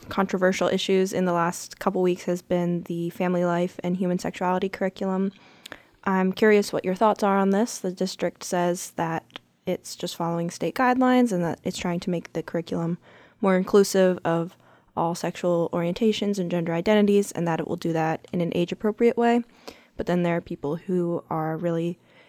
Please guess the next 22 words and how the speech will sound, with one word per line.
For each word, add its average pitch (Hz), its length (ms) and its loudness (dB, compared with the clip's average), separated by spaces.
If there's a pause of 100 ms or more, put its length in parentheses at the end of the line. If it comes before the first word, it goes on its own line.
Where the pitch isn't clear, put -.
(140)
angry 285 300 6
about 254 220 4
these 247 140 -2
changes 208 440 4
and 180 100 0
think 170 160 -2
that 165 140 -6
they're 165 120 -2
not 175 280 0
age-appropriate 170 800 -2
and 151 180 -6
that 147 160 -8
these 160 200 -8
are 151 60 -4
conversations 165 540 -6
that 156 120 -4
should 180 100 -10
be 175 80 -2
happening 170 380 -2
in 165 80 -2
the 175 60 -2
home. 240 340 4